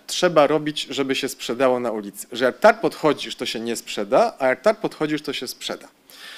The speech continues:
I genialność tego jest, nie polega tylko na tym, że dzięki temu ten cz-, uczeń czwartej klasy wraca do tego doświadczenia, niejako przerabia je na nowo i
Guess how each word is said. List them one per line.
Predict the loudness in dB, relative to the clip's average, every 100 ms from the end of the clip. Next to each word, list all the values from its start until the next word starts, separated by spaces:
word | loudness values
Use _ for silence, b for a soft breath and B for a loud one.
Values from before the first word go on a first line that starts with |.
| B B -10
I |
genialność | -2 0 2 0 2 0
tego | 0 2
jest, | 2 2
nie | 0
polega | 0 2 2
tylko | 2 2 4
na | 4
tym, | 2 0
że | -2
dzięki | -2 -4 -4 -2
temu | 2 2
ten | 0 -2 -4
cz-, | -8 -10 -10 -6 -4
uczeń | -2 -2 -4
czwartej | -2 -2 -2 -2
klasy | -2 -2 -4
wraca | -4 4 6 4 -2
do | -4
tego | -6 -6
doświadczenia, | -4 -6 -6 -8 -8 -6 -6
niejako | -6 -4 -2 -4 -6
przerabia | -6 0 2 4 2
je | 2
na | -2
nowo | 0 -2 -2 -4
i | -4 -6 -8